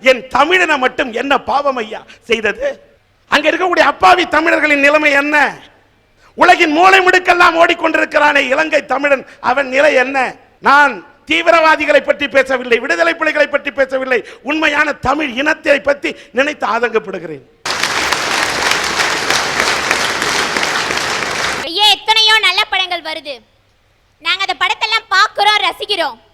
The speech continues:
Speaker 2: சந்தோஷப்படுறோம். அதை நான் பத்தி, அதை பத்தி நாங்க இன்னைக்கு குறை சொல்ல வரல.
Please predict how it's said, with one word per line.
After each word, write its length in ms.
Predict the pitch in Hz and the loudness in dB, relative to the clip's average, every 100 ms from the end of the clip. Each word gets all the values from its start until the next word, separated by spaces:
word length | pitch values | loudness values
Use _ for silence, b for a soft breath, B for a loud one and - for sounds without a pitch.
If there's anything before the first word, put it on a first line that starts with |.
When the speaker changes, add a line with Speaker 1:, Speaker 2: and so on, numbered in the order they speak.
| _ - | _ -6
Speaker 2:
சந்தோஷப்படுறோம். 880 | 381 427 - - 415 330 330 339 254 - b b | -6 0 0 0 -2 -2 -4 -4 -6 -12 b b
அதை 220 | 320 370 | -6 -2
நான் 160 | 392 370 | -2 -2
பத்தி, 220 | 370 415 | -4 -6
அதை 260 | 359 339 359 | -4 -4 -4
பத்தி 220 | 370 466 | -8 -6
நாங்க 160 | 427 359 | -4 -4
இன்னைக்கு 260 | 349 277 | -8 -10
குறை 220 | - 359 403 | -6 -4 -4
சொல்ல 180 | 349 320 | -6 -6
வரல. 260 | 294 302 | -6 -6